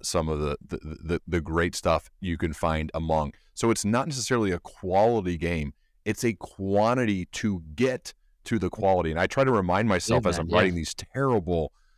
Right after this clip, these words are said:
Speaker 1: sections of my next book, and I'm like, "Oh my
Speaker 2: Right.
Speaker 1: God," like, "but this is it. This is a part of the process. You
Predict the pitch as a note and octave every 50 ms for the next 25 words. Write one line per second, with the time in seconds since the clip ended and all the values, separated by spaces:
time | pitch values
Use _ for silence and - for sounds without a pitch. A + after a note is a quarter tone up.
0 | _ _ _ - - - B2+ A2+ - - A2 G2 F2+ D#2+ F#2 E2+ D2+ F2 E2+ E2
1 | E2+ F2+ F#2 E2 - - - F#2 G2 F#2+ F2 - - _ _ _ _ _ _ _
2 | _ - G#2+ A2 G#2 F2+ F2+ - - - C#3+ D#3+ C3+ A2 E2 - G3 G#3 B2+ B2
3 | G2+ - F#2 E2 - G#2+ F2 F#2 F2 - G#2 G2+ G#2+ E3 F#3 - - G2 F#2 -
4 | G#2 G2 A#2 - - - - G2 G2+ G2+ G2 A2 G#2+ - - A2 G#2 G#2 - -
5 | - D#2 C#2+ - - - _ _ _ - F#2+ F#2+